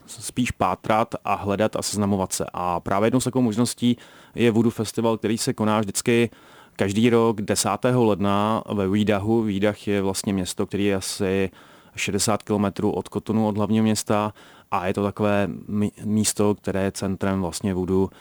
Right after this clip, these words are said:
kde odkud se, se údajně rozšířilo. Přesto, když p-, přijedete třeba do Ab-, Abomey, do města Abomey, tak tam zase říkají něco opačného, takže, eh, je to jiné a je tam taková řevnivost mezi těmito dvěma městy. Ale na druhou stranu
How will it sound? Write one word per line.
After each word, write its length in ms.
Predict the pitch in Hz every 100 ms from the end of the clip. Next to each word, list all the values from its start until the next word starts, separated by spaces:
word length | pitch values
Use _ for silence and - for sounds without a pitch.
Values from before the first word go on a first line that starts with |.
| - - -
kde 380 | 95 92 92 -
odkud 580 | - - 123 - - - _ _
se, 240 | - 107 -
se 280 | - 131 123 -
údajně 440 | 113 110 113 110
rozšířilo. 560 | 101 - 120 113 95 82
Přesto, 460 | - 98 - 107
když 140 | 98 -
p-, 160 | 104 -
přijedete 280 | - 98 101
třeba 140 | -
do 160 | 98 85
Ab-, 180 | 87 - -
Abomey, 600 | 90 98 101 101 104 - -
do 120 | 87
města 300 | 92 87 92
Abomey, 340 | 95 98 95 95
tak 180 | -
tam 300 | - 90 98 - - - - -
zase 240 | 90 101
říkají 300 | 92 - 95
něco 220 | 92 -
opačného, 500 | 92 90 - 90 87
takže, 640 | - 85 85 95 90 90 87 - - - -
eh, 100 | 87
je 200 | 85 107
to 120 | 117
jiné 340 | 107 104 107 110
a 100 | 98
je 60 |
tam 140 | 101 98
taková 260 | - 98
řevnivost 420 | 95 92 98 95
mezi 140 | 101 85
těmito 340 | 98 92 95
dvěma 360 | 87 92 92 92 - -
městy. 760 | 67 92 104 98 - - 92 - - - -
Ale 180 | 107 110
na 80 |
druhou 180 | 123 170
stranu 360 | 139 131 139